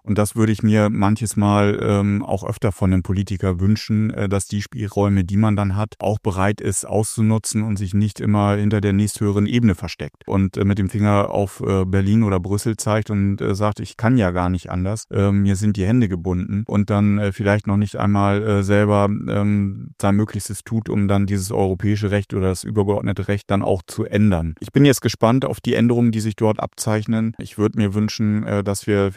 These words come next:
wahrscheinlich erst in ein paar Jahren, aber irgendwann dann halt in Deutschland, äh, davon profitieren im Voice Management. Ich bin gespannt.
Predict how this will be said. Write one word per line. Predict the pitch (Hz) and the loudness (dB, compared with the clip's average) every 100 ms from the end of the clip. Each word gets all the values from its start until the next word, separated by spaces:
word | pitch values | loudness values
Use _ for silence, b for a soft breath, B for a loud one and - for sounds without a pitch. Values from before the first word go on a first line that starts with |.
| - | -8
wahrscheinlich | - 78 95 - 98 104 113 | -10 -8 -8 -2 0 2 0
erst | 104 | -2
in | 113 95 | 0 -2
ein | |
paar | 90 90 | 0 0
Jahren, | 90 90 104 101 | 2 2 2 0
aber | 95 92 101 | 2 2 2
irgendwann | 107 101 98 98 95 | 0 0 2 2 2
dann | 92 92 | 0 0
halt | 95 | 0
in | - | 0
Deutschland, | 92 95 - 101 95 95 - | 4 2 2 0 0 0 0
äh, | 95 92 90 | 0 2 2
davon | 92 92 98 | 0 0 -2
profitieren | 90 98 - - - 98 110 | -4 -6 -8 -8 0 2 2
im | 104 101 | 0 0
Voice | 104 - | -2 -2
Management. | 101 98 - 101 95 | -4 -4 -4 -4 -4
Ich | - | -8
bin | - 92 | -4 -4
gespannt. | 87 - 82 82 | -4 -4 -4 -6